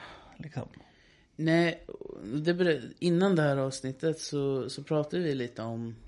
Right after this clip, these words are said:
Speaker 2: om såna här scenarion
Speaker 1: Mm.
Speaker 2: i våra egna liv.
Speaker 1: Ja.
Speaker 2: Eh, till exempel med det jobbet vi har. Vi träffar väldigt mycket människor.
Speaker 1: Mm.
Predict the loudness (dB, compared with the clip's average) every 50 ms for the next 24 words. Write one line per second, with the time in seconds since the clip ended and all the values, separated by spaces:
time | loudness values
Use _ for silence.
0 | -20 -18 -12 -8 -6 -6 -6 -4 -4 -4 -4 -4 -4 -4 -4 -4 -2 -2 0 0
1 | 0 0 0 0 -2 -4 -8 -8 -4 0 0 2 2 0 0 -2 0 2 2 2
2 | 2 0 0 -2 -2 -2 -4 -8 -12 -14 -16 -12 -8 -4 -4 -4 -4 -6 -10 -16
3 | _ _ _ _ _ _ _ _ _ -10 -6 -6 -6 -6 -6 -8 -12 -16 -18 -18
4 | -8 -4 0 0 0 2 2 2 0 2 2 2 2 2 2 2 0 0 0 2
5 | 2 2 2 0 2 2 2 0 0 0 0 0 0 0 -2 -6 -6 -6 -6 -8
6 | -6 -6 -6 -6 -6 -8 -8 -4 -2 0 0 0 -2 -4 -6 -6 -6 -6 -4 -4
7 | -4 -2 0 0 0 0 0 -2 -4 -4 -4 -4